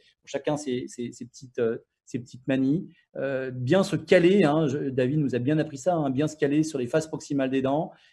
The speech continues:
C'est, en fait, c'est, c'est une gestuelle que j'aime faire. Moi, je sais pas, mais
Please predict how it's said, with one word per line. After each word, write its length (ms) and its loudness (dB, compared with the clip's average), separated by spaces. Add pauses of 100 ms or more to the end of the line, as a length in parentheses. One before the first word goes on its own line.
(260)
C'est, 260 -2
en 80 -2
fait, 180 4
c'est, 260 -2
c'est 140 -2
une 100 4
gestuelle 440 2
que 120 0
j'aime 220 4
faire. 320 0 (280)
Moi, 100 4
je 80 0
sais 160 2
pas, 220 6
mais 220 0